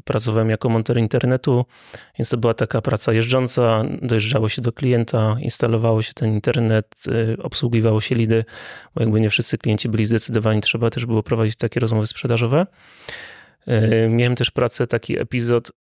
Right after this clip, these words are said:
tak zwanej pracy załatwianej przez kogoś w rodzinie. Ktoś mnie gdzieś wkręcił na uniwersytet. E, natomiast jakby to było tak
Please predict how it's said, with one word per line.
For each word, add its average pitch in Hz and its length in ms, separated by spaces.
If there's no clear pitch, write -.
tak 113 140
zwanej 113 280
pracy 113 280
załatwianej 139 720
przez - 240
kogoś 107 300
w - 20
rodzinie. 131 380
Ktoś - 260
mnie 113 100
gdzieś 107 200
wkręcił 117 400
na 110 160
uniwersytet. 110 760
E, 113 360
natomiast 117 640
jakby 123 220
to 123 140
było 113 200
tak - 360